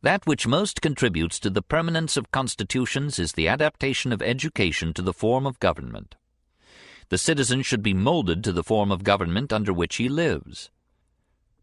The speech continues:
By state control of schools, we might divert men from industry and trade to agriculture, and we might train men, while keeping property private, to open their possessions to discriminately common use.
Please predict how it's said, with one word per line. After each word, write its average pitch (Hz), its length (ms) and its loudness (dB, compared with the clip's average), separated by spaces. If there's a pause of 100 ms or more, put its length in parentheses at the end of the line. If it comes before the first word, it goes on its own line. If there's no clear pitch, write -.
By 71 220 2
state 123 320 2
control 104 460 4
of 82 120 0
schools, 120 560 0
we 104 120 2
might 110 300 2
divert 101 360 2
men 95 320 2
from 78 300 -2
industry 90 520 0
and 78 160 -4
trade 131 380 0
to 107 120 2
agriculture, 85 800 -4 (500)
and 170 220 0
we 180 120 2
might 139 240 0
train 123 380 2
men, 76 320 -2
while 107 180 2
keeping 82 400 -2
property 71 440 0
private, 95 500 0 (460)
to 147 180 2
open 185 240 2
their 156 140 2
possessions 113 600 2
to 110 120 0
discriminately 87 840 0
common 73 400 -2
use. 78 500 -6